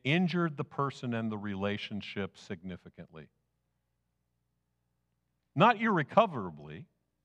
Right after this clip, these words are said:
and certainly as Christians, we have a wealth of commitments,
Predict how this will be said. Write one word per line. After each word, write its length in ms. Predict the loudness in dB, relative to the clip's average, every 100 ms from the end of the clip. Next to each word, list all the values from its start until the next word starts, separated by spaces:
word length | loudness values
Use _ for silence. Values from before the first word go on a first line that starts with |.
| _ _ _ _ _ _
and 160 | -2 -2
certainly 840 | 0 0 0 0 2 2 0 -4 -10 _
as 240 | 0 0 -2
Christians, 680 | -2 -2 -2 -4 -4 -4
we 140 | -6 -2
have 320 | 2 0 -2
a 180 | -4 -4
wealth 840 | -4 -4 4 8 8 6 -2 -12 -8
of 240 | -4 -4 -6
commitments, 840 | -8 -2 -4 -4 -16 -20 -20 -20